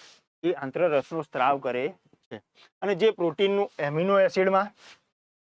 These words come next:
જટિલ કાર્બોદિતનું ગ્લુકોઝમાં અને ચરબીનું ફેટી એસિડમાં, ફેટી એસિડ અથવા તો ગ્લિસરોલમાં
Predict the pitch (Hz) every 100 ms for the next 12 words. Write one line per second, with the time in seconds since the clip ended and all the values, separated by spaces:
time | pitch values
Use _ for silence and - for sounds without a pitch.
0 | _ - - 214 202 180 170 185 180 180
1 | 175 180 139 131 135 175 170 175 180 208
2 | _ _ _ _ _ _ - 202 214 151
3 | 160 170 196 208 220 196 196 202 185 156
4 | 170 143 104 - _ _ _ _ _ _
5 | _ - 151 175 196 175 214 - 160 202
6 | 226 220 233 151 143 _ - 160 180 170
7 | 202 226 214 208